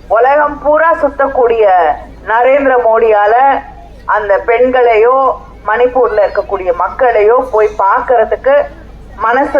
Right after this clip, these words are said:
வரல, நேரமும் கிடைக்கல அவருக்கு. ஆனா இப்ப தேர்தல் வந்துருச்சுன்னு தமிழ்நாட்டையே சுத்தி சுத்தி வராரு. அடுத்த வாரம் கூட நாலு நாள் வராராம்.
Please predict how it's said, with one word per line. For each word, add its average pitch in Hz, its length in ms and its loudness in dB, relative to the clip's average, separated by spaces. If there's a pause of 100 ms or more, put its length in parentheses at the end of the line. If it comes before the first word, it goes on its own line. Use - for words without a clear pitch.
வரல, 220 280 0 (440)
நேரமும் 269 520 0
கிடைக்கல 175 360 0
அவருக்கு. 156 260 -4 (1800)
ஆனா 294 200 0 (320)
இப்ப 262 180 0 (100)
தேர்தல் 311 460 2
வந்துருச்சுன்னு 277 640 0 (1200)
தமிழ்நாட்டையே 302 720 2 (120)
சுத்தி 269 300 -4
சுத்தி 269 300 -2
வராரு. 208 320 0 (800)
அடுத்த 302 320 0
வாரம் 294 280 2
கூட 294 120 2 (100)
நாலு 240 240 2
நாள் 247 240 2
வராராம். 190 380 0